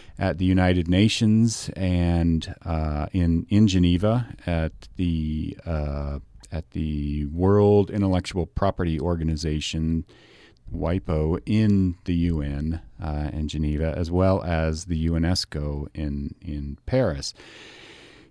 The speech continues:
And I was able to go to these, you know, these meetings and these giant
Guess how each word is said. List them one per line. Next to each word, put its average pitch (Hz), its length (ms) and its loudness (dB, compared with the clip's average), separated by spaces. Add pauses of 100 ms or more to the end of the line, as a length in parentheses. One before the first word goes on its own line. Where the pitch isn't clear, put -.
And 110 180 8
I 104 80 10
was 104 180 8
able 110 240 10
to 98 80 4
go 110 240 10
to 117 60 6
these, 98 480 4
you 101 140 4
know, 85 180 4
these 85 380 2
meetings 95 800 6
and 87 140 4
these 82 220 0
giant 101 720 2